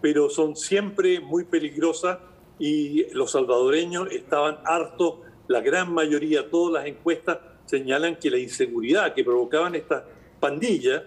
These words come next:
porque eso son lo que en realidad son, estas pandillas de, que no son solamente delincuenciales, hay un elemento identitario muy importante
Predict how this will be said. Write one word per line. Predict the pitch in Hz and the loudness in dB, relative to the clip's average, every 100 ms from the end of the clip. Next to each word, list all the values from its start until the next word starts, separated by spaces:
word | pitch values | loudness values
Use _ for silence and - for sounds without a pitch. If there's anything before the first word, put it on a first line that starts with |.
| - | -8
porque | 147 | -6
eso | 147 - | -8 -2
son | 170 156 | 0 2
lo | 139 | 2
que | 127 123 135 | 2 0 0
en | 120 117 | -4 0
realidad | 120 120 143 | 0 2 0
son, | - 170 196 - - - | 0 0 0 -8 -20 -14
estas | - 165 | -4 -2
pandillas | 165 160 147 185 185 196 170 | 0 -2 0 -2 2 2 2
de, | 160 139 135 127 - - - | 2 2 -2 -4 -14 -20 -6
que | 196 | -2
no | 262 | -2
son | - 277 277 269 202 - - | -2 0 0 -2 -10 -14 -16
solamente | - - 269 220 226 233 214 | -8 -2 0 2 0 0 2
delincuenciales, | 185 175 170 160 165 - 202 139 185 170 | 2 0 0 0 0 0 2 2 0 0
hay | 156 170 | 0 0
un | 160 160 | 0 0
elemento | 156 147 151 170 - 185 170 - - - | 0 0 0 -2 -2 2 2 0 -8 -10
identitario | 170 156 156 151 147 139 214 170 135 120 | 0 2 2 0 -6 -2 0 0 0 -2
muy | 143 160 | 0 -2
importante | 156 165 160 208 170 - 226 - | 0 -2 0 -2 -2 -2 -4 -4